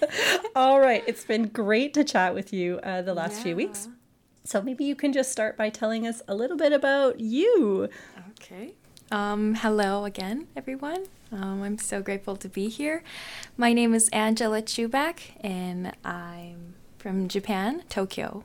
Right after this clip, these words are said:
Speaker 2: Japan. And actually, my father is Canadian, but this is my very first time coming to Canada,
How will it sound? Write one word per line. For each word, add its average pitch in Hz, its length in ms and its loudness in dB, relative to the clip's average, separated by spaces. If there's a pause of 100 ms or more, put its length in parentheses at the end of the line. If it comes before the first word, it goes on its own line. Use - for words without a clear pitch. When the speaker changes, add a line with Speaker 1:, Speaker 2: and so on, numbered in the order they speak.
(160)
Speaker 2:
Japan. - 440 -12 (580)
And 180 580 -4 (460)
actually, 269 380 -6
my 247 340 2
father 240 460 2
is 202 140 -2
Canadian, 196 720 -6 (120)
but 196 240 0
this 196 200 0
is 185 220 -4
my 180 340 -6
very 180 340 -4
first 185 320 -6
time 180 420 -8
coming 175 360 -8
to 190 100 -12
Canada, 214 520 -10